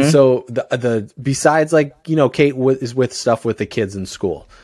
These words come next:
Speaker 2: She's on top of that a little bit more because some reason at school, like, dads don't exist. It's hilarious. <laughs> You know, it's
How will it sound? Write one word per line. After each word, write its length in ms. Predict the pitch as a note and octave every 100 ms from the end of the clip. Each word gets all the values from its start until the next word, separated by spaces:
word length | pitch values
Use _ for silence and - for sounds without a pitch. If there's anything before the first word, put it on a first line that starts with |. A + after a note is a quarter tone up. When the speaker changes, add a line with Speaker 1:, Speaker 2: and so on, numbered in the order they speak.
| _
Speaker 2:
She's 280 | - - A2+
on 140 | A#2+ G#2+
top 220 | G#2+ G#2
of 60 |
that 100 | G#2
a 20 | G2
little 140 | G2
bit 120 | F#2+
more 260 | G#2 A#2 A2+
because 340 | G#2 - G2+
some 260 | - A2+ A2+
reason 240 | A2 G#2 G2
at 120 | E2+
school, 460 | - A2+ G#2+ G#2
like, 180 | G2 F#2
dads 300 | G2 F#2+ F#2+
don't 160 | G2+ F#2+
exist. 420 | D#2+ E2+ D#2+ -
It's 180 | A2+ -
hilarious. 680 | G#2+ F2 E2+ E2 E2 - - -
<laughs> 60 | - - - _
You 140 | B2+ C3
know, 80 | - - -
it's 240 | E3 -